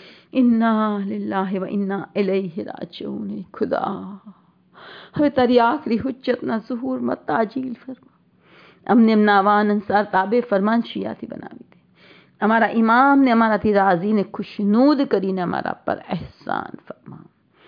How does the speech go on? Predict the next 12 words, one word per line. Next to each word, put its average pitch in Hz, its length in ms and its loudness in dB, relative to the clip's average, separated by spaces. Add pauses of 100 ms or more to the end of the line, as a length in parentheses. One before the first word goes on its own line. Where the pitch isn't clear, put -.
(460)
કુલ 285 260 4
મોમિન 226 320 4
મોમિના 185 580 -2 (180)
દુનિયામાં 190 500 0
જ્યાં 247 680 2
ક્યાંય - 380 -8
છે, - 280 -20
એમની 190 400 -2
જાન, 170 720 -2 (120)
માલ, 175 640 -6
ઇજ્જત, 175 540 -2 (160)
ઈમાન, 175 420 -6